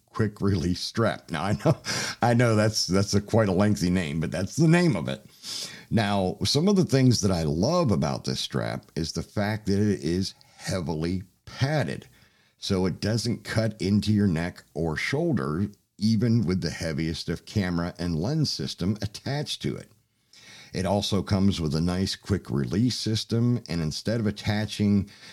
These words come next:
to your metal strap loo-, loops, it attaches to your camera's tripod mount on the bottom. You don't lose anything because the strap attachment has its own tripod mount,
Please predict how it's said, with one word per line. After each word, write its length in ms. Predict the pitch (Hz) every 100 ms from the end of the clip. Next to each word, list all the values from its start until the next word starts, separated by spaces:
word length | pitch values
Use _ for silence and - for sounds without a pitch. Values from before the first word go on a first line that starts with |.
| - -
to 100 | 107
your 160 | 90
metal 320 | 90 92 76
strap 520 | - - 131 170 170 -
loo-, 280 | 85 80 - _
loops, 480 | 104 104 90 - - -
it 120 | 90
attaches 580 | 82 - 113 120 - 98
to 140 | -
your 100 | 92
camera's 520 | 90 - 85 80 71 -
tripod 760 | - 107 143 160 - 80 67
mount 260 | 71 65 -
on 240 | 78 67 78
the 40 |
bottom. 440 | 85 151 151 65 - - - - - - - -
You 100 | 95
don't 240 | 123 -
lose 320 | 113 175 131
anything 480 | 95 82 80 80 104
because 320 | 104 104 85
the 60 | 80
strap 440 | - 95 107 107
attachment 680 | 101 - 73 73 - 87 90
has 380 | - 90 80 -
its 180 | - - 87
own 300 | 110 123 117
tripod 760 | - 78 80 - 78 80 65
mount, 380 | 65 64 64